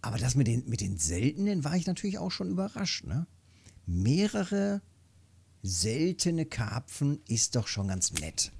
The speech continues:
Und nicht gehakt. Wieder, wahrscheinlich wieder Kleinkram auf dem Käse. Also Käse werde ich gleich nochmal ändern.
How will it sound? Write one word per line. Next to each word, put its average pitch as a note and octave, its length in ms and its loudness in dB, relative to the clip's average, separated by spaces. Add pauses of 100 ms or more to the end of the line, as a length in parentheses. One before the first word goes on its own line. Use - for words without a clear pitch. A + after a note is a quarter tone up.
(460)
Und - 160 -6
nicht D3+ 220 2
gehakt. D3 420 0 (360)
Wieder, G#3+ 640 2
wahrscheinlich G3 920 0
wieder F3+ 240 2
Kleinkram D3+ 840 0 (800)
auf D#3+ 280 0
dem F#3 100 4
Käse. D#3 480 4
Also B2+ 300 2
Käse F#3 500 4
werde D#3 140 2
ich C3 80 -6
gleich D3 240 0
nochmal C3+ 280 2
ändern. C3 440 2